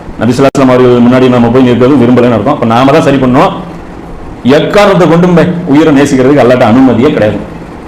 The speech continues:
ஒரே விஷயம் தான், அப்படி கொரோனா வந்தா ஒருவேளை நீங்க சொல்றது இருக்கு, ஒருவேளை நம்ம தப்பான அமல்ல இருந்து அல்லாஹ் நம்முடைய துவா வாங்கி இஷ்டா என்ன பண்றது? அதுதான் ரசூலுல்லாஹ் சொல்றாங்க, இறைவா, ஒரு, ஒரு நபி தோழர் கூட கேட்பார்ல, ஒரு துவா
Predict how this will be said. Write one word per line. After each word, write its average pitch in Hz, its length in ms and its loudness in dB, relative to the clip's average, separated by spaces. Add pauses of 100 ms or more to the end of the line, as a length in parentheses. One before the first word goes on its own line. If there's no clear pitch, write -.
ஒரே 123 180 2
விஷயம் 151 280 0
தான், 139 100 0
அப்படி 123 260 0
கொரோனா 135 260 2
வந்தா 143 260 2
ஒருவேளை 151 400 2
நீங்க 151 160 2
சொல்றது 147 480 2
இருக்கு, 147 260 -2 (500)
ஒருவேளை 151 280 2
நம்ம 147 160 2
தப்பான 139 380 0
அமல்ல 135 240 2
இருந்து 127 440 2
அல்லாஹ் 127 120 2
நம்முடைய 123 340 2
துவா 131 160 4
வாங்கி 123 320 2
இஷ்டா 113 340 0
என்ன 117 180 0
பண்றது? 113 320 0
அதுதான் 131 280 2
ரசூலுல்லாஹ் 131 300 0
சொல்றாங்க, 117 340 0 (680)
இறைவா, 139 320 2
ஒரு, 127 480 2
ஒரு 127 100 4
நபி 135 160 2
தோழர் 147 200 2
கூட 147 120 2
கேட்பார்ல, 123 440 0 (680)
ஒரு 123 200 2
துவா 135 180 2